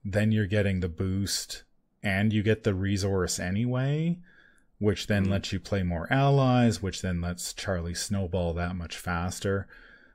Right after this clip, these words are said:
Speaker 1: If you're playing the tabooed version where you have to exhaust, that brings Doctor Milan back in line with many, many allies that have to exhaust in order for your,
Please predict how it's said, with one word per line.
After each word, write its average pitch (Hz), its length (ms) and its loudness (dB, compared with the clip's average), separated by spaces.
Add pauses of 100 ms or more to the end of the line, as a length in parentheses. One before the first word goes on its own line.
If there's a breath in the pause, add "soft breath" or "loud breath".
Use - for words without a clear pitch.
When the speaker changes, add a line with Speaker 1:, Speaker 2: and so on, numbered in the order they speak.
(140 loud breath)
Speaker 1:
If 117 240 -2
you're 104 100 0
playing 120 460 4
the 98 80 0
tabooed 104 600 0
version 92 720 2
where 90 320 0
you 82 180 -4
have 165 360 0
to 104 140 2
exhaust, 82 720 -4 (540 soft breath)
that 107 280 4
brings 101 540 2
Doctor 95 420 -2
Milan 92 380 0
back 87 280 -2
in 92 140 -2
line 90 380 -2
with - 400 -10
many, 101 440 2
many 98 320 0
allies 82 540 -6
that 90 120 -4
have 85 260 -6
to 82 160 -8
exhaust 85 540 -4
in 95 100 -8
order 85 260 -6
for 85 200 -8
your, 76 200 -10